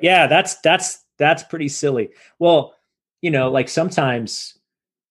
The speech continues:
Speaker 2: like, if track changes are on or if someone doesn't clear out changes and someone's just savvy
Speaker 1: Yeah.
Speaker 2: enough to, like, look at the history, they can, like, if this document's been around for a while,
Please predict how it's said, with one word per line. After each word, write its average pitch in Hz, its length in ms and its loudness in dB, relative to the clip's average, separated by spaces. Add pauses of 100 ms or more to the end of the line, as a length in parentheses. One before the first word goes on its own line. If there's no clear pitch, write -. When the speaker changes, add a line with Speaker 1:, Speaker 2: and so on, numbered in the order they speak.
(180)
Speaker 2:
like, 131 140 -4
if 107 80 -4
track 127 280 0
changes 127 400 -2
are 127 140 0
on 131 380 0
or 107 200 -4
if 101 140 -12
someone 120 320 -2
doesn't 113 240 -2
clear 123 260 -2
out 123 180 2
changes 127 540 -2
and 110 100 -10
someone's 127 400 -2
just - 240 -6
savvy 123 360 2
Speaker 1:
Yeah. 123 80 0
Speaker 2:
enough 123 220 -4
to, 127 80 -6
like, 117 220 -4 (240)
look 131 220 2
at 139 80 0
the 131 100 2
history, 160 680 -2 (420)
they 135 100 2
can, 156 340 0 (600)
like, 123 180 -4
if 131 100 -6
this 147 160 -4
document's 143 600 0
been 131 220 0
around 123 320 -4
for 147 120 -8
a 156 160 -4
while, 170 240 2